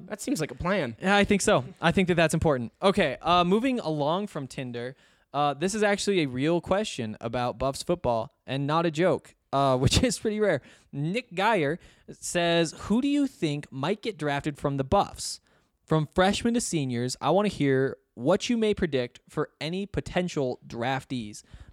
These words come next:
Speaker 2: That's actually a really good question. That's not something that we've dug all that deeply into. Um, so let's start with this year, though. So this year, we have Laviska obviously getting drafted.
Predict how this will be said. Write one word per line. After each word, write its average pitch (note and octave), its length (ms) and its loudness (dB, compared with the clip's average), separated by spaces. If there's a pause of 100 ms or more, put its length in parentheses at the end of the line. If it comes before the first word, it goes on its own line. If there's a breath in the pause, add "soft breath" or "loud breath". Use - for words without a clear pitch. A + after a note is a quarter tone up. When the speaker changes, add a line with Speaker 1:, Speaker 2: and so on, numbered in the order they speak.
Speaker 2:
That's D#3+ 200 -2
actually E3+ 260 -4
a - 20 -6
really C#3+ 180 0
good B2+ 160 -6
question. C3+ 340 -2
That's C3 200 -4
not F3+ 160 0
something D3+ 260 0
that B2+ 80 0
we've B2 220 -4
dug B2+ 320 2
all B2 160 0
that B2 260 -6
deeply C3+ 480 -6
into. B2+ 540 -6 (480 soft breath)
Um, C3 520 0 (300 soft breath)
so F#3+ 300 2
let's G#3+ 200 2
start A#3 220 -2
with G#3+ 140 0
this G3 180 -4
year, F3 160 2
though. G2+ 260 -2
So E3+ 200 0
this D#3+ 360 -2
year, F#3 360 2 (360 soft breath)
we D3+ 260 -6
have C3+ 580 -2
Laviska C#3 600 -2
obviously C3 540 -4
getting B2 240 -8
drafted. G#2 480 -8